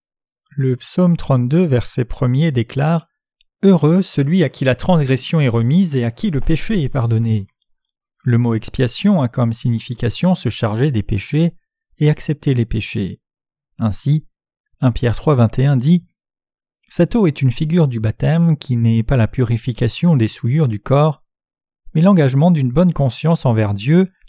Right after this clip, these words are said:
et qui maintenant vous sauve vous aussi par la résurrection de Jésus-Christ. »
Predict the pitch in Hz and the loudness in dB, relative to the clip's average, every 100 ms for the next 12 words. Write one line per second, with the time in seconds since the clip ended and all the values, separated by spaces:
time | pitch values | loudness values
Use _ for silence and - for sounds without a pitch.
0 | _ _ _ _ 147 - 170 190 220 226 | _ _ _ _ -6 0 4 4 4 2
1 | 151 139 - 190 151 139 143 123 - 202 | 2 -4 -2 0 0 -4 -2 -2 -2 -2
2 | 208 135 127 165 160 147 139 185 196 165 | 0 0 2 2 2 -2 0 0 2 2
3 | 139 127 117 - 120 110 - | 0 -2 -8 -6 -6 -8 -12